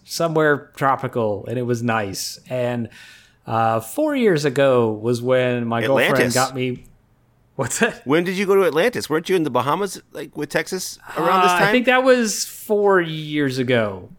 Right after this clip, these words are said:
Speaker 1: something like that. Yeah. Eh, so it, it might have been photos from that as well. So yeah, that might have been the four years ago.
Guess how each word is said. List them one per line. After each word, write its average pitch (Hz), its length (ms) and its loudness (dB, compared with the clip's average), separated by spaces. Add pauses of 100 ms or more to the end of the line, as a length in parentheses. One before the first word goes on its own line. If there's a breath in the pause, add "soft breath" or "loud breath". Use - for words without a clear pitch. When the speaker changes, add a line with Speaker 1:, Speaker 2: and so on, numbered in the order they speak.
Speaker 1:
something 156 360 -4
like 110 200 -4
that. 98 300 -8 (140)
Yeah. 127 460 0
Eh, 160 240 4
so 165 320 4
it, 180 400 -4
it 202 100 -2
might 196 200 0
have 175 40 2
been 165 140 0
photos 143 360 0
from 131 140 -4
that 107 300 -2
as 123 160 -6
well. 104 320 -4
So - 180 -2
yeah, 143 220 2
that 175 100 2
might 208 160 2
have 180 60 0
been 165 80 0
the 147 80 0
four 143 240 -2
years 123 260 -2
ago. 107 320 -10